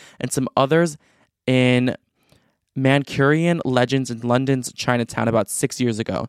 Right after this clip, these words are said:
We didn't bother you, but you were a massively entitled cunt who yelled and treated the waitstaff like shit. And when one of my party politely suggested you calm down, you got really aggressive and threatening, parentheses, in a chubby way, like a boozy panda."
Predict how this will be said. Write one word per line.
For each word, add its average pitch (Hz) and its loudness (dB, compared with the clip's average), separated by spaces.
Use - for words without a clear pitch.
We 135 0
didn't 175 4
bother 131 2
you, 123 0
but 123 0
you 139 2
were 139 4
a 135 0
massively 165 -2
entitled 156 0
cunt 135 -2
who 151 0
yelled 147 2
and 151 -6
treated 151 -2
the 135 0
waitstaff 139 -2
like 127 -4
shit. - 0
And 120 -4
when 123 -2
one 139 2
of 180 -2
my 147 0
party 143 -2
politely 131 -4
suggested 135 -6
you 123 -8
calm 135 -2
down, 123 0
you 123 -4
got 117 0
really 135 0
aggressive 117 -4
and 110 -6
threatening, 131 -2
parentheses, 120 -2
in 151 4
a 147 2
chubby 185 2
way, 151 2
like - 2
a 190 6
boozy 208 2
panda." 196 2